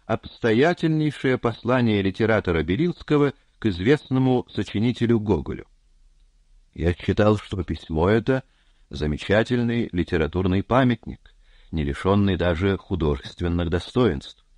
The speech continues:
Так что единственно из соображений словесных красот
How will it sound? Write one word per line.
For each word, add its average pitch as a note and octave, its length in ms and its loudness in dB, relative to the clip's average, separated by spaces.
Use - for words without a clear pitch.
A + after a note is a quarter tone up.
Так D#3+ 220 0
что D3+ 520 2
единственно D3 960 0
из B2+ 240 -8
соображений B2 800 2
словесных C3+ 800 0
красот B2+ 640 -2